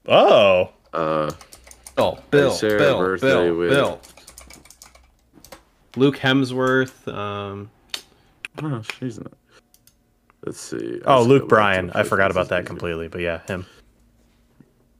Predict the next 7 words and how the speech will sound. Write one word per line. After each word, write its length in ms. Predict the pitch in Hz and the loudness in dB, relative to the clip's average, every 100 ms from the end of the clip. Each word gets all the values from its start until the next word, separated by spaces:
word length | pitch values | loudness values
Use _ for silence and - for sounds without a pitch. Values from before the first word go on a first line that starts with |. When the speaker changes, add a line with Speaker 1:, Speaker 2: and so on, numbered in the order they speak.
| - | -16
Speaker 2:
April 160 | - 80 | -12 -10
fifth 180 | 71 67 | -10 -10
birthdays. 600 | 62 - - - - - _ _ _ _ _ _ | -8 -10 -12 -12 -14 -18 _ _ _ _ _ _
Uh, 400 | 92 92 87 82 - _ _ - _ | -2 0 2 0 -2 _ _ -20 _
I 160 | 95 98 | -2 -2
share 520 | - - 95 95 92 | -2 0 4 4 2
a, 280 | - 90 | 0 -2